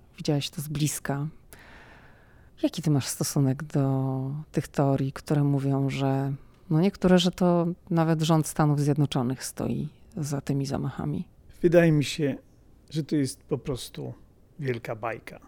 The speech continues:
Speaker 2: Ponieważ, no, z własnego doświadczenia,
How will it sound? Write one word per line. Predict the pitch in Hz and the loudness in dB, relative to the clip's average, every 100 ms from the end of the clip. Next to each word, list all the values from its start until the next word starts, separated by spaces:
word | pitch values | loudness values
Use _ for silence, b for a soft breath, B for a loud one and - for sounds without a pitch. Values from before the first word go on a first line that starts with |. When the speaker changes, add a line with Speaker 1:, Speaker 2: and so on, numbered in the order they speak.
| - - - b b b b b b _ | -20 -20 -20 b b b b b b _
Speaker 2:
Ponieważ, | - 147 131 127 123 - - - - b b b - | -8 -4 -2 0 -2 -4 -10 -20 -20 b b b -6
no, | |
z | 131 | -2
własnego | 127 131 175 151 | 0 0 2 4
doświadczenia, | 139 135 151 123 156 156 127 | 4 2 -2 -2 -2 -2 -4